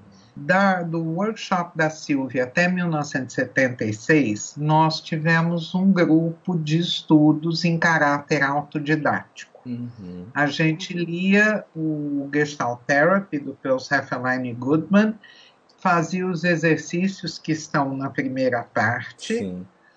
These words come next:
Speaker 1: eh, e discutia o que, o pouco que a gente entendia.
Speaker 2: Uhum.
Speaker 1: É, o Bob Martin veio a primeira vez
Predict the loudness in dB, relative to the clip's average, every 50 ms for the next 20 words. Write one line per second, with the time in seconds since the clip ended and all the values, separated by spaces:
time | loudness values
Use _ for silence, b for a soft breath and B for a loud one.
0 | b b b _ _ _ _ 4 4 6 6 4 4 2 2 2 2 2 2 2
1 | 0 0 0 0 -2 -4 -4 -4 -4 -6 -8 -2 2 2 4 4 4 4 6 6
2 | 6 6 4 2 -2 _ _ -10 -10 -10 -10 -14 -12 -8 -6 -6 -4 -4 -4 -6
3 | -2 0 0 0 0 4 4 4 4 4 0 -8 -16 _ -4 -2 -2 0 0 0
4 | 0 0 -2 -2 -4 -2 -2 -2 0 0 0 2 2 0 -2 -4 -4 -4 -2 -2
5 | -2 -2 -2 -4 -8 _ -18 -16 -16 -14 -12 -12 -12 -12 -12 -14 -16 -18 -20 -20
6 | _ _ _ _ 4 6 6 6 6 4 2 -2 -6 -6 0 2 2 2 2 0
7 | -4 _ 0 0 2 2 0 -2 -4 -6 -10 -10 -8 -8 -8 -12 -10 -4 0 2
8 | 2 4 4 4 4 2 0 -6 -6 -4 -4 -4 -2 -2 -2 -2 -2 0 0 0
9 | 0 0 0 -4 -6 -4 -2 2 4 4 4 2 0 -4 -10 -16 -20 -20 -20